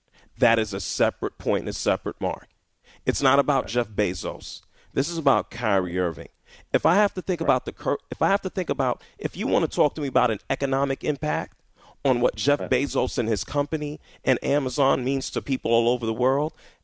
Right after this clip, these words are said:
Speaker 1: that is a very accurate point that goes above what Kyrie Irving has said, done, or shared.
Speaker 2: Right.
Speaker 1: That is one hundred percent accurate. We're not talking
Speaker 2: No
Speaker 1: about
Speaker 2: question.
Speaker 1: a full, no, no, no, stop.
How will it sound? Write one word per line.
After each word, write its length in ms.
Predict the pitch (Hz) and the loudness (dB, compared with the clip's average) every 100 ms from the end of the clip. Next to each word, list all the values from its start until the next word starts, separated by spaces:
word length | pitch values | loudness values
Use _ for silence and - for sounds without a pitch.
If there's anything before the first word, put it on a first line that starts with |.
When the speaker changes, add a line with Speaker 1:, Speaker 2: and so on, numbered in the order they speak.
| _ - | _ -2
Speaker 1:
that 280 | 127 131 | 0 2
is 240 | 120 110 110 | 2 2 2
a 240 | 113 101 | 2 2
very 500 | 85 87 110 113 117 - | -2 0 0 0 -4 -4
accurate 540 | 139 117 - 101 - | -4 -4 -4 -4 -4
point 320 | - 131 151 - - - | -4 -4 -4 -6 -20 -16
that 260 | - 117 110 | 0 0 2
goes 300 | 110 110 95 | 2 2 0
above 500 | 87 113 104 87 98 _ _ | 0 2 4 2 -4 _ _
what 280 | - 113 - | 0 0 0
Kyrie 380 | - 113 104 95 | 0 2 2 2
Irving 260 | 90 92 | 0 -2
has 180 | 90 90 | -2 -4
said, 360 | - 123 135 - - | 0 2 2 -2 -6
done, 220 | 120 101 | -2 0
or 140 | 90 87 | 0 -2
shared. 400 | - 87 95 - | -2 -4 -4 -6
Speaker 2:
Right. 120 | 104 - - | -6 -8 -2
Speaker 1:
That 300 | 127 135 110 | 2 2 2
is 160 | - | -4
one 240 | 92 107 101 | -2 -2 0
hundred 320 | 120 110 - | -4 -6 -8
percent 340 | 95 98 92 - | -4 -2 -2 -2
accurate. 460 | 95 113 - - _ _ _ - - | -4 -4 -8 -12 _ _ _ -20 -18
We're 160 | - 139 | -2 2
not 200 | 180 185 | 2 2
talking 340 | 165 156 160 | 0 0 0
Speaker 2:
No 60 | 120 | 0
Speaker 1:
about 180 | 110 92 | 2 0
Speaker 2:
question. 160 | 123 - | -2 0
Speaker 1:
a 20 | |
full, 280 | 123 120 - | 0 0 -4
no, 140 | 139 156 | -2 0
no, 100 | 165 | 2
no, 140 | 160 | 0
stop. 460 | - 170 120 - | -2 -2 -2 -4